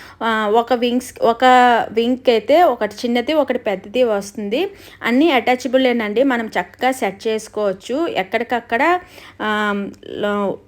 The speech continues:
ఇలా సెట్టింగ్ అయితే ఉంటుంది. ఇలా బటన్స్ పెట్టేసుకొని ఈ రెండు కూడా అటాచ్ చేసుకొని గట్టిగా ప్రెస్ చేసుకుంటే ఈ రెండు ఒకటే అయిపోతాయి అన్నమాట. So ఇలా గట్టిగా ప్రెస్ చేసుకుంటే పెద్ద వింగ్ అనేది పెద్దది పైకి వస్తుంది, చిన్న వింగ్ అనేది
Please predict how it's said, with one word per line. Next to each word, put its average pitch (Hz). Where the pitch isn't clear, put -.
ఇలా 233
సెట్టింగ్ 247
అయితే 220
ఉంటుంది. 214
ఇలా 247
బటన్స్ 240
పెట్టేసుకొని 226
ఈ 247
రెండు 226
కూడా 262
అటాచ్ 240
చేసుకొని 226
గట్టిగా 220
ప్రెస్ 202
చేసుకుంటే 214
ఈ -
రెండు 220
ఒకటే 196
అయిపోతాయి 196
అన్నమాట. 165
So 247
ఇలా 233
గట్టిగా 233
ప్రెస్ 220
చేసుకుంటే 240
పెద్ద 208
వింగ్ 240
అనేది 208
పెద్దది 208
పైకి 202
వస్తుంది, 214
చిన్న 247
వింగ్ 214
అనేది 247